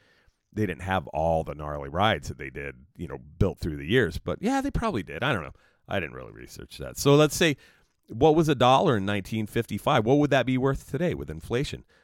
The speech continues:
Uh, nine dollars and forty-one cents. So, it, yeah, costs less than ten fucking dollars in today's money to get into Disneyland. How, isn't that,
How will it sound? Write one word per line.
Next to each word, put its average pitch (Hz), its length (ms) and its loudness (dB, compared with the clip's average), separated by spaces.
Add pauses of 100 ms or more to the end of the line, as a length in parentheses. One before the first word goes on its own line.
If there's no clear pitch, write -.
(140)
Uh, 85 140 -4
nine 123 320 -2
dollars 135 420 8
and 95 100 -6
forty-one 95 460 2
cents. 95 340 -6
So, 80 300 0 (1160)
it, - 100 -10 (360)
yeah, 127 180 -6 (200)
costs 135 340 -4
less 156 200 -8
than 85 100 -12
ten 175 340 -2
fucking 139 300 -6
dollars 107 500 2
in 80 280 -10 (240)
today's 117 600 0
money 90 520 -4 (840)
to 127 100 4
get 107 200 2
into 101 320 -2
Disneyland. 67 540 -8
How, - 220 -8
isn't 151 300 -2
that, 175 280 2